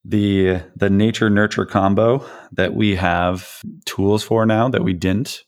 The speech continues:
many years ago, uh, that is really just starting to tell the next chapter of the story.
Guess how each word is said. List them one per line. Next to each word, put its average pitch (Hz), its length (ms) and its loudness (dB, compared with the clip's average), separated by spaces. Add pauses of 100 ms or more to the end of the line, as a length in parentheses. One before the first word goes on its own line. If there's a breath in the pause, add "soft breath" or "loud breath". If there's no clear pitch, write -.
(160)
many 92 300 -4
years 95 220 0
ago, 131 340 0 (400 soft breath)
uh, 90 440 2
that 120 380 0
is 101 640 0 (180)
really 113 240 2
just 101 280 -2 (120)
starting 101 320 0
to 90 80 -8
tell 98 240 0
the 98 100 -4
next - 720 -4
chapter 98 320 -2
of 90 80 -2
the 90 80 -2
story. 110 420 -2